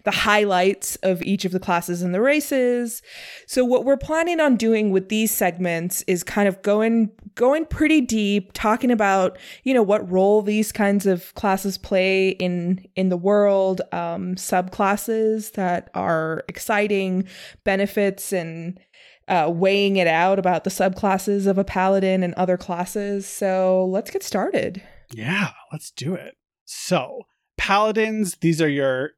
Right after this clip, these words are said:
Speaker 2: uh, just briefly, we'll just touch upon those key points. So these are your half casters. They're a martial class. They get that two, two attacks at fifth level. Um, they get half the number of spells that a full caster gets, but still get access to magic. So they're one of those balanced fighters and magic users.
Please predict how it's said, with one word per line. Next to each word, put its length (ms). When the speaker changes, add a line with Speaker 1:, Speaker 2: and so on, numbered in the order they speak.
Speaker 2:
uh, 280
just 240
briefly, 380
we'll 120
just 140
touch 180
upon 240
those 160
key 160
points. 300
So 100
these 220
are 20
your 140
half 400
casters. 580
They're 160
a 40
martial 500
class. 420
They 140
get 180
that 260
two, 300
two 180
attacks 540
at 280
fifth 300
level. 460
Um, 300
they 140
get 260
half 340
the 80
number 300
of 100
spells 460
that 160
a 120
full 280
caster 440
gets, 300
but 220
still 200
get 160
access 360
to 100
magic. 340
So 120
they're 140
one 160
of 60
those 140
balanced 500
fighters 580
and 200
magic 420
users. 680